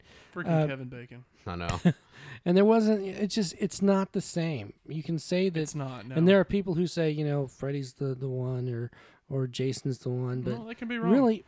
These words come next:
Speaker 2: Michael Myers, man, that movie still really, really holds up and it's really good. I enjoyed the first, uh, uh, Nightmare on Elm Street, the first one,
Speaker 3: Yeah.
Speaker 2: because it was, it was
Speaker 3: It's
Speaker 2: more
Speaker 3: kinda
Speaker 2: s-,
Speaker 3: dark.
Speaker 2: it was more slasher and
Speaker 3: Darker, I guess.
Speaker 2: dark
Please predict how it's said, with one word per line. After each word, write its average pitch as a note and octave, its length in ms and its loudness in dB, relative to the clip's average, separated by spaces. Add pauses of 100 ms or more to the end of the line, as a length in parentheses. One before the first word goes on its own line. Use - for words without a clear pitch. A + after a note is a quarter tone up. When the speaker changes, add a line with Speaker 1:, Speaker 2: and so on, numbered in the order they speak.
(100)
Speaker 2:
Michael F3 440 -2
Myers, E3+ 400 0
man, D3+ 340 -2
that F3+ 220 -2
movie F3+ 340 2
still E3+ 540 0
really, D3+ 500 2
really C#3+ 280 0
holds B2+ 320 -6
up C3 160 -4
and C#3 100 -4
it's - 140 -10
really C#3 160 -2
good. D3+ 200 -2 (340)
I E3+ 160 -4
enjoyed G3+ 380 2
the E3+ 60 -6
first, - 480 -2
uh, B2+ 340 -6 (760)
uh, C3+ 40 -6 (260)
Nightmare C#3+ 340 -2
on C#3 60 0
Elm A#3 160 -2
Street, - 340 -12
the C3 80 -10
first - 380 -6
one, G2 220 -12 (280)
Speaker 3:
Yeah. E2+ 220 -10
Speaker 2:
because D#3 360 0
it E3 60 -6
was, D3+ 320 -4
it A3 80 -6
was B3 280 -4 (120)
Speaker 3:
It's E3+ 140 -4
Speaker 2:
more E3+ 100 2
Speaker 3:
kinda F#3+ 140 4
Speaker 2:
s-, G2+ 80 0
Speaker 3:
dark. E2 320 -4
Speaker 2:
it A#3 60 2
was G#3+ 120 2
more G#3+ 180 4
slasher E3 520 -2
and D#3 200 0
Speaker 3:
Darker, D#3+ 80 4
I D3 160 4
guess. D#3 100 -4
Speaker 2:
dark - 120 -20